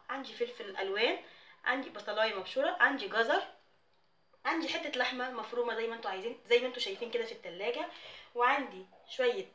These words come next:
آه، مشروم هاخد منهم جزء او اخدهم كلهم زي ما انا عايزة، وعندي توم وشطة خضراء مفرومين. اول حاجة بعملها انا بسخن المية على النار،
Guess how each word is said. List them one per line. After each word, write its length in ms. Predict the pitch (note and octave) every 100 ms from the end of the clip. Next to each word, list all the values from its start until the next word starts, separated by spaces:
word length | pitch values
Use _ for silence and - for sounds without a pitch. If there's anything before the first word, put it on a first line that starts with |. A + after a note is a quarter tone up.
| -
آه، 300 | F#3 D#3 G3+
مشروم 280 | C4 B3 G3+ -
هاخد 320 | A3 A3+ G3
منهم 380 | G3+ B3 A#3 F#3+
جزء 240 | A3+ C4+
او 180 | G#3+ -
اخدهم 280 | F3+ A#3+ -
كلهم 400 | G3+ G3+ B3+ C#4+ - F3+
زي 140 | F#3
ما 80 | F#3
انا 100 | F#3
عايزة، 280 | G3 B3 G4 G5 - - - -
وعندي 360 | C#4+ E4 G4+ E4+
توم 480 | D#4 D4+ D#4+ D#4 D#4
وشطة 1000 | A#3 C4 C4 C4 C4+ C4 B3 B3 - A3+
خضراء 480 | A3 A3+ A3+ A3 G#3+
مفرومين. 460 | G#3 A#3 F#3 E3 D#3+ - - - - -
اول 180 | F4+ G4
حاجة 200 | G4 G4
بعملها 520 | E4+ B3+ B3 D#4 D4+
انا 200 | B3+ A3 -
بسخن 340 | F#3+ D4+ C4+
المية 360 | A3+ G#3 A#3+ B3
على 140 | F#3
النار، 400 | F3 F3+ C#4 G#4+